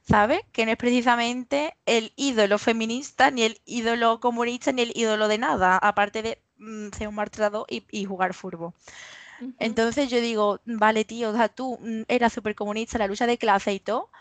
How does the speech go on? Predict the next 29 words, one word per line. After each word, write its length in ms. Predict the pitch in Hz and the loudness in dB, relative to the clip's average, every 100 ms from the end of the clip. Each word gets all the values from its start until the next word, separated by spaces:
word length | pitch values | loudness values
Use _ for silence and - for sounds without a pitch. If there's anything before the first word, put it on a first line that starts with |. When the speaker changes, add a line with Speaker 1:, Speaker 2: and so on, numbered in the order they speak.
| - - _ | -20 -20 _
Speaker 1:
pero 180 | 240 214 | 2 2
luego 220 | 226 269 | 0 0
eras 140 | 269 | 0
amigo 300 | 262 240 233 | 2 0 0
de, 140 | 226 220 | 2 2
de 140 | 240 | 2
Maradona, 420 | 233 220 220 208 190 | 2 2 2 0 -2
entonces, 600 | 196 214 220 - 190 196 _ _ _ _ | -2 -4 -4 -6 -6 -8 _ _ _ _
¿era, 260 | 220 254 - | 4 4 4
eres 480 | 233 277 285 - - _ _ _ _ _ - | 2 0 -2 -8 -12 _ _ _ _ _ 0
tan 240 | 269 254 | 0 2
profundo 580 | 269 254 - 247 240 233 | -2 -6 -4 -8 -6 -6
como 220 | 240 220 | -4 -2
parece 540 | 214 202 214 - - 381 | 2 2 2 0 0 -2
o 120 | 240 | -2
no? 260 | 214 214 208 | 0 -2 0
¿O 80 | - | 2
al 80 | 208 | 0
final 320 | - 208 214 220 | 0 0 0 0
solo 200 | 226 214 | 0 0
eres 160 | 202 | -2
comunista, 600 | - 220 208 214 - 214 | -4 -4 -2 -4 -2 -2
pero 140 | 208 208 | 0 2
eres 240 | 208 208 | 2 2
igual 220 | 220 202 196 | 0 0 -2
que 100 | 202 | -2
todos 120 | 202 | -2
los 120 | 196 | -2
pringaos, 760 | - 214 196 190 202 196 202 | -4 -6 -6 2 4 6 4